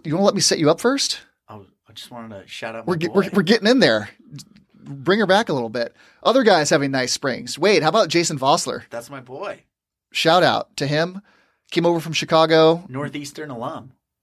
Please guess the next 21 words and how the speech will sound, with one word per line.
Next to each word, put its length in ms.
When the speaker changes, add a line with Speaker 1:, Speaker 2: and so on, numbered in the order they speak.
Speaker 1:
Northeastern, 760
Chicago 440
Cub. 340
Speaker 2:
Yeah. 260
Speaker 1:
Lots 220
of 60
Chicago 300
ties. 380
I 60
think 120
he's 40
Speaker 2:
You 40
Speaker 1:
from 100
New- 100
Speaker 2:
remember, 260
you 200
remember 280
that 200
trade 360
last 280
year? 180